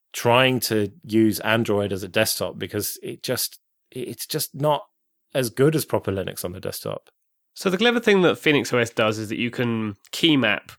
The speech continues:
Speaker 2: things that would be touch inputs, you can key map them to the keyboard. So, uh, if you would normally maybe swipe up or swipe down, you could have that as up arrow, down arrow, and, and,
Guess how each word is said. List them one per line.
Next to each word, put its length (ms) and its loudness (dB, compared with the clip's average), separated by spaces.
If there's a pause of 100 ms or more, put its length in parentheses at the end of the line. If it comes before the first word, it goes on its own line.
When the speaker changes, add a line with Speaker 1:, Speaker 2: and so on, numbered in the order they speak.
(200)
Speaker 2:
things 220 4
that 160 2
would 160 2
be 140 0
touch 560 -4 (100)
inputs, 560 -4
you 80 -2
can 120 0
key 180 2
map 160 2
them 180 0
to 160 -8
the 80 -8
keyboard. 480 -2
So, 400 -2 (540)
uh, 260 2
if 160 -4
you 100 0
would 140 0
normally 560 4 (240)
maybe 300 0
swipe 420 0
up 280 0 (200)
or 100 -2
swipe 300 -2
down, 300 2
you 60 -2
could 180 -4
have 240 -2
that 180 2
as 240 -2 (300)
up 180 2
arrow, 280 4
down 280 4
arrow, 400 0
and, 220 -2
and, 360 -2